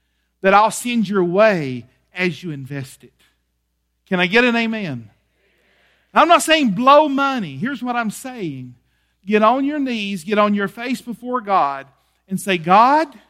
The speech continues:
with what you are sending our way, how would you, how would you like for us to strategically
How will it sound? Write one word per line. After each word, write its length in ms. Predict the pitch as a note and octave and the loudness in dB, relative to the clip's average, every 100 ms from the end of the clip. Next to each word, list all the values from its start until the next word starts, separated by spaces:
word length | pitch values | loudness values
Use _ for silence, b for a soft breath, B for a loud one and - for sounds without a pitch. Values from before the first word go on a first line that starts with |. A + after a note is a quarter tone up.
| _ _ _ _ - | _ _ _ _ -2
with 240 | G3 D3 | -2 2
what 260 | C4 C4+ C4 | 0 0 -4
you 140 | B3+ | -2
are 100 | G3+ | -2
sending 580 | - - C#4+ D4+ D4+ D4 | -2 -6 -6 -6 -4 0
our 220 | C#4+ C#4+ | 2 2
way, 560 | C4+ A#3+ F3 C3+ B2+ B2+ _ _ _ _ | 0 0 0 -2 -10 -14 _ _ _ _
how 240 | - B3+ C#4+ | 0 2 2
would 280 | C#4 G3 | -2 -6
you, 680 | E3 A3 D#4+ F4+ C#4+ F3 G#3 - | -6 -2 2 4 2 -2 -6 -4
how 220 | A3 C4+ | 2 2
would 240 | C#4 A3 F#3 | 2 -6 -2
you 360 | D4 F4+ F4+ | 0 2 2
like 260 | D4 B3 F#3+ | 2 0 0
for 160 | A3 | -12
us 160 | A3 G#3 | -12 -12
to 180 | - A3 | -14 -16
strategically 1500 | - - G3+ _ - F4 F4 A3+ G#3+ - D#3+ D#3+ E3 F3+ | -16 -20 -20 _ -8 -4 -4 -6 -10 -10 -10 -6 -6 -8